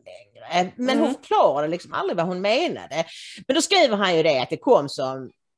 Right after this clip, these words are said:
Speaker 1: en fullständig <laughs> äh, äh, överraskning på ett sätt. Men så menar han att det är ändå fullständigt logiskt därför att de befinner sig i det här läget att de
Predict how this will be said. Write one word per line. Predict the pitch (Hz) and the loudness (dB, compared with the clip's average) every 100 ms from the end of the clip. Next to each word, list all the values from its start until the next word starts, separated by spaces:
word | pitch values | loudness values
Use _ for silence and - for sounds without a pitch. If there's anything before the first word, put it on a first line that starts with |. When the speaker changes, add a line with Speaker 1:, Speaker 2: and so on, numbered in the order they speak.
| - | -4
Speaker 1:
en | 214 | -2
fullständig | 208 415 427 370 170 156 - | 2 2 2 2 0 0 -2
<laughs> | - - - | 0 0 0
äh, | 185 151 139 - _ _ - | -2 0 -2 -8 _ _ 0
äh, | 175 147 147 143 | 2 2 0 0
överraskning | 185 196 151 120 123 - 120 139 - | 2 2 2 -6 -8 -10 -14 -8 -6
på | - - 175 | -4 0 0
ett | - - | -2 -6
sätt. | - - - 135 - _ _ - | -4 -2 -4 -8 -12 _ _ -2
Men | 269 320 - 139 160 156 - _ _ | 2 2 -2 -4 -2 -2 -6 _ _
så | 220 | -2
menar | 220 226 277 | 2 4 2
han | 156 151 - _ _ _ - | 0 -4 -8 _ _ _ -4
att | 226 | -2
det | 240 262 | 0 0
är | 247 - 311 | 0 0 -2
ändå | 285 214 220 | 0 0 0
fullständigt | - 196 214 - 143 120 | 0 -2 -2 -4 -14 -10
logiskt | 196 330 339 160 117 127 156 | -4 0 2 2 0 -4 -2
därför | - 185 170 | 0 0 -2
att | 160 | -6
de | 165 | -6
befinner | 165 - 214 123 | -6 -4 -2 -2
sig | 101 - 494 392 | -4 -2 0 2
i | |
det | 269 | 2
här | 240 202 147 | 2 2 2
läget | 143 160 147 123 - | 2 0 0 -6 -6
att | - 151 - | -8 -10 -4
de | 151 127 127 92 | -4 -4 -6 -12